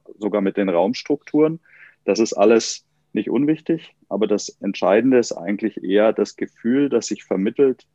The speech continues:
im Zusammensein, im emotionalen Austausch. Möglicherweise das, was uns auch gerade am meisten fehlt.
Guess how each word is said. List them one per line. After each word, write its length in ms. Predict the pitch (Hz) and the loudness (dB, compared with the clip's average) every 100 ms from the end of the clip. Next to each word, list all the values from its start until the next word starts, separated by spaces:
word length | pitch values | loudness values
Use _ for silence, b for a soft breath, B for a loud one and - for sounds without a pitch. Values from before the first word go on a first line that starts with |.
| _ _ _ _ - | _ _ _ _ -2
im 240 | 117 113 | 0 0
Zusammensein, 800 | - 98 98 120 113 82 80 80 - | -2 -4 0 2 2 0 -2 -2 -12
im 520 | - 107 113 117 120 _ _ _ _ _ _ _ - | -6 0 2 0 -2 _ _ _ _ _ _ _ -2
emotionalen 760 | 107 113 - 110 95 95 98 | 2 0 0 0 2 2 2
Austausch. 840 | 67 92 117 - 87 - - - _ _ _ _ _ _ - | 0 0 0 -4 -6 -6 -8 -14 _ _ _ _ _ _ -6
Möglicherweise 760 | 104 117 104 98 92 95 98 | -2 0 0 2 2 2 0
das, 380 | 95 113 - - | 0 0 -2 -4
was 180 | 95 95 | -2 -2
uns 160 | 92 | -4
auch 180 | - - | -6 -8
gerade 340 | - 87 90 | -6 -4 -2
am 120 | 92 90 | -2 -2
meisten 360 | 82 - - | -4 -6 -14
fehlt. 360 | - 80 90 | -10 -8 -8